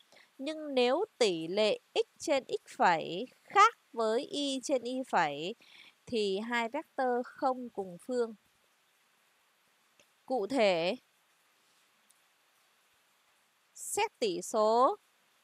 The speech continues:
trừ bốn trên ba và bốn trên trừ hai. Đây, x trên x phẩy tức là trừ bốn trên ba và y trên y phẩy là bốn trên trừ hai.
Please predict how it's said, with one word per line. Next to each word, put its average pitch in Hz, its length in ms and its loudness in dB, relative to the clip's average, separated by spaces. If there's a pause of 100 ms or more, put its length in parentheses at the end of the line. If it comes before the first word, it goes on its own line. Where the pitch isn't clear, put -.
(220)
trừ 247 300 -2
bốn 214 420 2 (720)
trên 269 340 4
ba 269 440 8 (480)
và 208 480 8 (540)
bốn 226 380 4 (100)
trên 254 340 0
trừ 202 220 -4
hai. 233 460 -2
Đây, 208 360 0 (340)
x - 240 2
trên - 240 2
x - 260 -8
phẩy 151 380 2
tức - 160 -6
là 190 180 2
trừ 196 300 -6
bốn 180 420 -2
trên 240 300 -6
ba 226 380 4 (520)
và 190 300 2
y 285 460 -2
trên 277 220 2
y 269 240 -4
phẩy 165 420 0
là 185 300 2
bốn 202 480 -2
trên 254 460 -2
trừ 185 320 -4
hai. 226 440 0